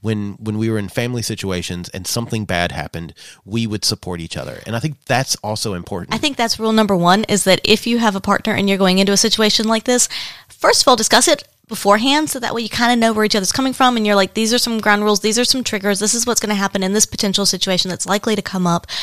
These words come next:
Speaker 2: But always, always, always support each other in front of the rest of the family.
Speaker 1: Agreed. Agreed.
Speaker 2: You can disagree later, whatever,
Speaker 1: Yeah,
Speaker 2: but
Speaker 1: like,
Speaker 2: in front of everybody, just
Speaker 1: this
Speaker 2: support them.
Speaker 1: <laughs> remember, 'cause remember, even if you don't always get along, the enemy of your enemy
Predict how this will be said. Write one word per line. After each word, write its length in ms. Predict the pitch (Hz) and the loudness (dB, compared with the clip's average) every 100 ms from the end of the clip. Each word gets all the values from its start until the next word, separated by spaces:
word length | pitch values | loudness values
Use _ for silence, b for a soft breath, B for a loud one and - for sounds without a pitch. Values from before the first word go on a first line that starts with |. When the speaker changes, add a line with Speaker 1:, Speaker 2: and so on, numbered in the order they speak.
| B B - | B B 2
Speaker 2:
But 260 | 240 - _ _ _ - | 2 2 _ _ _ 4
always, 340 | 277 302 302 - | 6 6 6 4
always, 240 | 247 247 - | 4 4 4
always 280 | 214 220 | 4 4
support 340 | - 208 220 214 | 4 0 -2 0
each 160 | 208 | 2
other 240 | 202 185 185 | 2 4 2
in 140 | 165 | 2
front 200 | 170 185 | 0 0
of 100 | 180 | 0
the 160 | 175 165 - - _ - | -2 -6 -8 -18 _ -2
rest 220 | 185 - | 0 0
of 40 | |
the 60 | 175 | 0
family. 440 | 151 90 - 165 - | 0 -2 -4 -10 -12
Speaker 1:
Agreed. 360 | 110 101 87 _ _ _ _ _ | -8 -6 -8 _ _ _ _ _
Agreed. 220 | 127 110 | -10 -4
Speaker 2:
You 40 | - | -2
can 120 | 285 | 0
disagree 400 | 254 269 - 277 | 0 0 2 4
later, 400 | 254 240 240 233 | 6 6 8 6
whatever, 320 | 220 226 196 | 4 2 2
Speaker 1:
Yeah, 60 | 185 | 0
Speaker 2:
but 60 | 180 | 2
Speaker 1:
like, 100 | 202 | 2
Speaker 2:
in 80 | |
front 240 | 208 269 302 | 2 2 2
of 80 | 226 | 2
everybody, 500 | 202 220 190 156 175 | 0 0 0 0 0
just 240 | - 151 | 0 2
Speaker 1:
this 80 | - | 2
Speaker 2:
support 260 | 233 190 | 0 0
them. 120 | - - 160 | -2 -10 -10
Speaker 1:
<laughs> 120 | - | -8
remember, 440 | - 143 147 147 135 135 - | -2 0 2 2 0 -6 0
'cause 160 | 156 | 2
remember, 460 | 139 135 143 120 - B B | 2 2 0 -2 -6 B B
even 200 | 165 185 | -2 0
if 120 | 233 | 0
you 80 | 220 | 0
don't 220 | 190 185 | 0 0
always 300 | - 143 143 | 0 0 0
get 120 | - 123 | 0 -2
along, 380 | 113 110 92 - | 0 -2 -4 -6
the 160 | 117 131 | -6 -2
enemy 380 | 147 160 156 | 0 0 0
of 120 | 135 107 | -2 -2
your 120 | 123 | -2
enemy 340 | 131 123 113 | 0 -2 -2